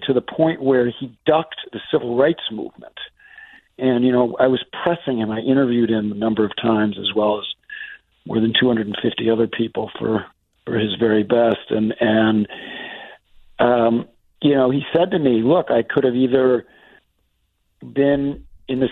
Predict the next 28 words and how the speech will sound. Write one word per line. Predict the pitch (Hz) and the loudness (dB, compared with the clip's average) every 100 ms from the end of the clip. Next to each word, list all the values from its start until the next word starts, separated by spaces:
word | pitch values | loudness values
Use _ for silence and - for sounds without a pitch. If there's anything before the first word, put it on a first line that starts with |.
| - | 0
civil | 139 135 | 0 2
rights | 127 131 - | 4 2 0
movement | 143 139 135 147 | -4 -2 0 0
or | 127 120 | 0 2
been | 131 135 | 0 0
in | 120 | 0
politics, | - 131 165 - 113 110 - | 0 2 0 -2 -4 -6 -8
and | 131 | -4
I | 120 | -2
chose | 120 131 127 | 0 0 0
to | - | -2
be | - 120 | -6 -6
in | |
politics." | - 120 151 160 - - - - - - _ _ _ _ - | -2 0 0 -2 -10 -20 -20 -20 -20 -20 _ _ _ _ -2
So | 131 127 | 2 2
he, | 127 143 - | 0 -2 -4
he, | 117 143 147 143 | 0 2 4 4
um, | 127 127 123 127 | 4 2 -2 -6
he | - 135 | -8 -8
ducked | 117 160 160 - - - _ _ - _ _ _ - | 0 0 0 -6 -10 -10 _ _ -20 _ _ _ -6
the | 135 | -2
movement | 127 147 147 127 120 113 - - - - - - _ _ _ | 2 2 2 -2 -2 -2 -6 -10 -12 -20 -20 -20 _ _ _
and, | 123 123 127 123 123 - | -2 0 2 2 0 -2
you | 135 | -2
know, | 120 113 | 0 2
was | 117 123 117 123 113 | 0 2 2 2 2
a | 120 117 113 113 - - 156 | 2 2 2 0 -4 -4 0
centrist, | 160 - - - | 0 0 -2 -2